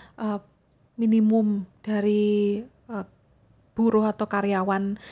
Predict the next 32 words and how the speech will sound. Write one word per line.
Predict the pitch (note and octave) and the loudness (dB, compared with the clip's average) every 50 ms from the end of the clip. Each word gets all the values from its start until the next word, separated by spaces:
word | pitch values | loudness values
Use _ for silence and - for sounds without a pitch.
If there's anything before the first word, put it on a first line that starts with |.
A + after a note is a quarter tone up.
| - - - | -20 -10 -4
di | G#3+ | 0
negara | G3+ G3+ G3 - G3+ G3+ G3+ - | 0 0 2 0 -2 -2 -2 -4
tersebut, | G3+ G#3 - C#4 - - - G#3+ A3 - | -6 -6 -6 -8 -6 -6 -6 -6 -6 -6
itu | A#3+ A#3+ - C#4+ | -8 -6 -2 -2
akan | C4+ B3+ B3 - A#3+ A#3+ A#3 | 0 0 -2 -4 -4 -4 -2
menjadi | A3+ G#3+ G#3 G3+ F#3+ F#3+ - G#3 G#3 A3 A3 - - - - - _ | -2 -2 0 -2 -4 -4 -4 -4 -4 -4 -4 -8 -16 -20 -20 -18 _
pertimbangan | - A3 - - A#3 A3 G#3 G#3 G3+ G3+ G3 G3+ G#3 A3+ B3 C4+ C#4+ C#4 - _ _ _ _ _ | -12 -10 -6 -2 2 2 4 4 2 2 0 0 0 0 0 -2 -4 -8 -14 _ _ _ _ _
bagi | - G3+ G#3 - A3 G3 F#3+ | -6 -4 -2 -2 -2 -2 0
M | G3+ | 0
N | G#3 G#3 G3+ | -2 -2 -2
C-M | - A3 G3+ G3+ G3 | -2 -4 -4 -2 -2
N | G3+ G3 G3+ | -2 -4 -4
C | F#3 - B3 B3 A#3+ | -4 -4 -4 -2 0
yang | A3 G#3+ G#3+ G#3 G3+ | 0 0 0 -2 -4
akan | G3+ G3+ - G3+ G#3 G3+ | -8 -8 -6 -6 -6 -4
datang | G#3 F#3+ F#3 - - G3+ G3+ G#3 G#3 G#3+ G#3+ - - - - - - _ | -4 -4 -4 -4 -6 -4 -4 -4 -4 -4 -6 -10 -16 -20 -20 -20 -18 _
melakukan | A3 G#3 G3+ G3+ G#3+ G#3 - G3+ G3+ G3 G3 G3 G3 G#3 | -10 -8 -6 -4 -4 -4 -4 -6 -6 -4 -4 -4 -6 -6
ekspansi | - G3+ G3+ - - - F#3+ F#3+ F#3+ G3 - - A3 G#3+ A3+ | -8 -10 -10 -12 -12 -10 -8 -8 -8 -8 -6 -6 -4 -4 -4
usaha | G#3 F3+ - G3+ F#3+ E3+ G#3 A3 A3 A#3 A#3 | -4 -4 -4 -4 -4 -2 -2 -2 -2 -2 -4
di | A#3 - - A3 A3 A#3 | -6 -4 -4 -2 -2 0
negara | A#3+ A3+ A3 - G3+ F#3+ F#3 | -2 -2 -4 -4 -4 -4 -2
lain. | F#3 F#3 F#3 F3+ F3+ F3 F3 F3 - _ _ _ _ _ _ _ _ _ _ _ _ _ _ _ _ _ _ _ _ _ _ _ _ _ - - - - _ _ _ | -2 -2 -2 -2 -2 -4 -4 -8 -12 _ _ _ _ _ _ _ _ _ _ _ _ _ _ _ _ _ _ _ _ _ _ _ _ _ -20 -20 -20 -20 _ _ _
Karena | - G#3+ G#3 G#3 G#3+ A#3 D#4 | -6 -4 -2 -2 -2 -2 -4
itu, | - - A3+ G3 A3 D4 D4+ - | -4 -4 -2 -2 -2 -2 -4 -6
tak | - - G3 | -8 -6 -4
heran | F#3+ G3+ G3+ G3 A3 D4 E4+ E4 | -2 -2 0 0 0 -2 -2 -4
apabila | C#4 - - G3+ F#3 - - F#3 F3+ F3+ F3 F3+ F#3 A#3 C#4+ E4 E4 - - A#3 | -6 -4 -4 -6 -6 -4 -4 -2 -2 0 0 2 2 2 2 0 -2 -4 -6 -8
ada | A3 A3 - _ - A3+ B3+ D#4+ | -8 -8 -10 _ -6 -6 -6 -4
negara-negara | D#4+ D4 C#4+ - A3 G#3 G#3 G3+ G3+ G3 - G3 G3+ F#3+ | -6 -8 -6 -4 -4 -2 -2 -2 -4 -4 -4 -4 -6 -6
tertentu | - G#3 A3 - D4 D#4+ E4+ - B3+ A3+ A#3 C4+ B3+ | -6 -8 -8 -8 -10 -10 -8 -6 -4 -2 -2 0 0
yang | A3 G3+ G3 | 0 0 -2
memang | G3+ G3 G3 G3 G3 G3+ G3+ G3+ G3+ G#3 G#3+ | -2 -2 -2 -2 -4 -4 -4 -4 -6 -8 -8